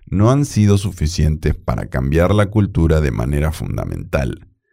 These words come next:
Las actitudes públicas hacia el valor del matrimonio y los valores familiares tradicionales siguen siendo ambivalentes. La convivencia, las familias monoparentales y el divorcio son ampliamente aceptados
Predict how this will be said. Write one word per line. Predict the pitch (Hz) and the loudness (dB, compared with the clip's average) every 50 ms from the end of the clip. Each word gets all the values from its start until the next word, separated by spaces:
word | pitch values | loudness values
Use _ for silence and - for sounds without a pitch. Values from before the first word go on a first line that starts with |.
| - - | -6 -2
Las | 80 87 90 | -2 0 0
actitudes | 95 92 90 90 90 87 87 131 139 143 131 | 0 0 0 -2 -4 0 0 2 4 4 2
públicas | - - - 117 110 110 107 107 - - 98 92 - 82 | 2 2 0 2 4 4 2 2 2 2 0 2 2 0
hacia | 78 78 82 80 | 0 2 2 2
el | 78 76 | 2 2
valor | 73 73 76 82 90 95 95 | 2 2 2 2 4 4 4
del | 90 82 80 | 4 2 2
matrimonio | 78 73 69 - - 69 76 82 92 92 92 85 78 | 0 0 -2 -2 -2 -2 0 0 2 2 2 2 0
y | 64 | 0
los | 60 76 | 0 0
valores | 76 67 69 76 82 87 87 82 | 0 0 0 2 2 2 0 0
familiares | 87 87 78 71 64 60 69 76 80 82 82 80 80 85 | -2 -2 -2 -2 -2 -2 -2 0 0 2 2 0 0 -2
tradicionales | - 71 67 62 67 76 - - 67 78 87 90 92 95 95 92 92 - - - | -2 -2 -2 -2 -4 -4 -4 -2 -2 0 0 2 2 2 2 0 -2 -8 -18 -16
siguen | - - 117 127 131 131 123 117 | -6 -2 0 2 4 4 2 2
siendo | - 104 98 98 95 90 | 2 2 4 4 2 2
ambivalentes. | 85 82 78 69 67 57 60 73 76 65 60 - - - - - - - _ _ - - _ _ _ - | 2 2 2 2 2 0 0 0 -2 -2 -4 -6 -10 -10 -12 -14 -18 -20 _ _ -20 -20 _ _ _ -6
La | - 76 82 87 90 87 | -2 0 0 0 0 0
convivencia, | 95 95 92 87 85 92 110 113 98 85 87 - - - - _ _ - | 0 0 2 2 4 4 4 4 2 2 0 -4 -6 -8 -10 _ _ -4
las | 78 80 82 80 - | -2 0 0 0 0
familias | - 87 90 101 113 123 127 123 117 110 | 0 0 2 2 2 4 4 4 4 4
monoparentales | 104 95 95 92 90 87 85 80 78 76 76 76 78 80 90 101 101 92 76 71 67 78 - - - | 4 4 4 4 2 2 2 0 0 0 0 0 -2 0 2 2 2 2 2 0 -2 -4 -4 -4 -2
y | 78 82 | 0 2
el | 76 73 | 2 2
divorcio | 76 73 76 90 107 98 85 82 - 82 78 82 80 - - | 2 2 2 4 4 2 2 0 -2 0 0 0 -2 -4 -8
son | - - - - 104 107 113 113 107 | -14 -10 -4 0 0 0 0 0 0
ampliamente | 95 98 101 98 101 98 80 73 76 76 76 78 76 - 62 | 2 2 2 2 2 0 2 2 2 0 0 0 -2 -4 -4
aceptados | 64 - - - - - 104 104 104 104 104 107 107 | -4 -4 -6 -6 -2 0 2 4 4 4 2 0 -2